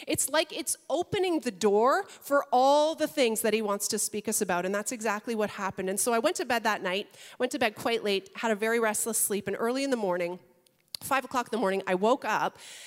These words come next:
We had to go to the, the training all day, and I was like, "Oh, man, it's five o'clock in the morning. I need to get some sleep. I'm so tired." But I, I had this vision of Jesus in,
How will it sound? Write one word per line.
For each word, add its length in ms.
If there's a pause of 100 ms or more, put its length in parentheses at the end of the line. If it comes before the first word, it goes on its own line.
(160)
We 80
had 160
to 80
go 120
to 100
the, 280
the 80
training 460
all 140
day, 180
and 100
I 40
was 120
like, 240
"Oh, 500
man, 360
it's 160
five 260
o'clock 160
in 60
the 80
morning. 200
I 40
need 220
to 80
get 140
some 140
sleep. 320
I'm 140
so 160
tired." 340 (560)
But 140
I, 180
I 120
had 200
this 160
vision 580 (300)
of 220
Jesus 680
in, 240